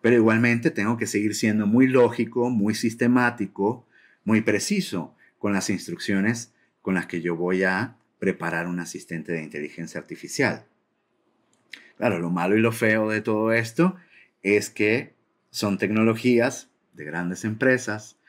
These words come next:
donde no sabemos, no estamos al cabo de saber qué van a hacer o qué están haciendo con estos asistentes que yo estoy preparando, con los documentos que yo le estoy subiendo, con datos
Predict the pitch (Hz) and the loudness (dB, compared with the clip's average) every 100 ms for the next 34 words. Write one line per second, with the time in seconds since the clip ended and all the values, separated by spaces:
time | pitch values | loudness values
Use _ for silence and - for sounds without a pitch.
0 | - _ 76 76 76 80 - 90 90 90 | -20 _ -18 -14 -12 -10 -4 -2 0 -2
1 | 95 87 - - _ _ _ _ _ _ | -4 -8 -16 -20 _ _ _ _ _ _
2 | _ - 85 82 85 101 101 101 92 95 | _ -20 -12 -12 -4 -2 -2 -6 -6 -4
3 | 92 98 95 98 104 113 113 - _ _ | -2 -2 -2 0 2 0 -2 -20 _ _
4 | 147 151 139 127 131 113 104 98 92 - | 2 4 4 4 4 2 0 -2 -4 0
5 | 120 113 87 90 _ _ _ _ - - | 2 2 0 -10 _ _ _ _ -14 -2
6 | 104 101 107 98 90 113 104 95 92 - | -2 -2 -2 -2 0 0 0 0 -2 -4
7 | 98 107 120 117 - - _ _ _ _ | -4 -2 -4 -8 -20 -20 _ _ _ _
8 | _ _ _ _ _ _ _ - 107 - | _ _ _ _ _ _ _ -6 -4 -4
9 | 95 101 92 - 92 85 - 90 82 85 | -8 -6 -8 -8 -8 -8 -6 -8 -6 -12
10 | 85 82 98 110 110 107 90 87 87 - | -12 -4 0 0 -2 -6 -8 -8 -10 -10
11 | 82 90 90 - 82 78 - 85 - 85 | -10 -8 -10 -10 -8 -10 -14 -14 -12 -4
12 | 98 113 104 98 98 _ _ - - - | 0 2 0 -4 -8 _ _ -20 -20 -6
13 | 107 104 117 113 _ _ 90 110 104 - | -2 -2 -4 -6 _ _ -2 0 0 -2
14 | 95 90 - | -10 -10 -20